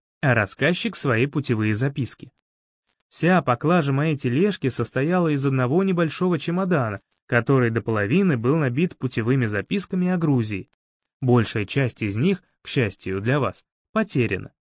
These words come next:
а чемодан с остальными вещами, к счастью для меня,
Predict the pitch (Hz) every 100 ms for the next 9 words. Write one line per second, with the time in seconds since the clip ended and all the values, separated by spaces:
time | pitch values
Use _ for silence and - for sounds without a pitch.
0 | _ _ - 117 - 107 92 98 185 190
1 | 202 - 208 208 196 190 185 - 196 185
2 | 180 - 180 175 - 175 165 165 165 165